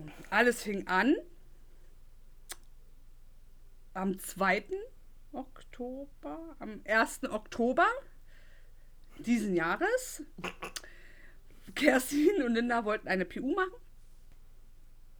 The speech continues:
und stellen kurz vor Ladenschluss fest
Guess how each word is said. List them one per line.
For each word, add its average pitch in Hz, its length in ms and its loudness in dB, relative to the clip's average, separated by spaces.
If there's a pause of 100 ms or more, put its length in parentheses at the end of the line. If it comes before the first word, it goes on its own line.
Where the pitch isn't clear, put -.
(600)
und 202 360 -6
stellen 226 400 2
kurz 269 360 2
vor 233 160 6
Ladenschluss 226 580 4
fest - 560 0